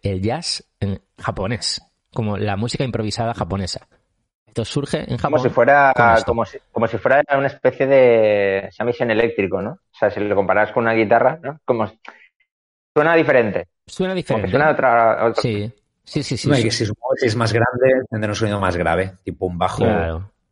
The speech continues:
Speaker 1: Y, y es como que le gustaba más a la gente joven, ¿no? En aquella época, y, pues, ahí empezaban
Speaker 2: Mm.
Speaker 1: a surgir muchas
Speaker 2: Sí, a eso me refiero con
Speaker 1: innovaciones.
Speaker 2: que los,
Speaker 1: Mm.
Speaker 2: lo similar, por eso el símil con la guitarra eléctrica, ¿no? Es
Speaker 3: Sí,
Speaker 2: decir,
Speaker 3: sí.
Speaker 2: pues, como más
Speaker 1: Sí, sí,
Speaker 2: modernete,
Speaker 1: sí, sí.
Speaker 2: más
Speaker 3: Pues mira, yo os tengo que contar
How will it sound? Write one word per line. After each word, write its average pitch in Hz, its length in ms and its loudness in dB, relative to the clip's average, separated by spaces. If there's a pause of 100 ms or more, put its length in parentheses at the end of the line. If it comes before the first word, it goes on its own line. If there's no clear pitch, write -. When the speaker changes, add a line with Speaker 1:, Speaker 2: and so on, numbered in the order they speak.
(420)
Speaker 1:
Y, 117 140 -2
y 117 220 -4
es 104 100 -6
como 127 260 -6
que 107 280 -4
le 104 120 -4
gustaba 104 300 -4
más 107 140 -6
a 117 40 -2
la 104 80 -4
gente 95 220 -6
joven, 123 400 -4
¿no? 113 140 -4
En 117 60 -6
aquella 95 240 -4
época, 104 500 -4
y, 87 400 -4
pues, - 340 -6
ahí 92 180 -4
empezaban 101 340 -2
Speaker 2:
Mm. - 20 -2
Speaker 1:
a 98 40 -4
surgir 107 300 -6
muchas 101 380 -6
Speaker 2:
Sí, - 140 -10 (200)
a 156 60 4
eso 135 160 -2
me 131 60 -2
refiero 131 340 2
con 120 80 4
Speaker 1:
innovaciones. 113 380 4 (100)
Speaker 2:
que - 80 -18 (300)
los, 113 100 2 (100)
Speaker 1:
Mm. - 20 -2
Speaker 2:
lo 123 100 2
similar, 117 500 0 (260)
por 117 80 4
eso 117 140 4
el 127 80 0
símil 123 260 -2
con 127 80 -4
la 117 80 0
guitarra 110 300 4
eléctrica, 92 400 -4
¿no? - 160 -20
Es - 100 -20
Speaker 3:
Sí, - 80 -8
Speaker 2:
decir, 92 180 -6
Speaker 3:
sí. - 60 -16
Speaker 2:
pues, - 140 -20
como 90 160 -10
más 98 100 -6
Speaker 1:
Sí, - 60 -6
sí, - 40 0
Speaker 2:
modernete, 104 360 0
Speaker 1:
sí, 110 80 0
sí. 104 80 -4
Speaker 2:
más 101 520 -8 (640)
Speaker 3:
Pues 104 160 -2
mira, 117 220 2
yo 110 120 2
os 120 80 -4
tengo 147 200 2
que 123 120 -2
contar 113 500 -2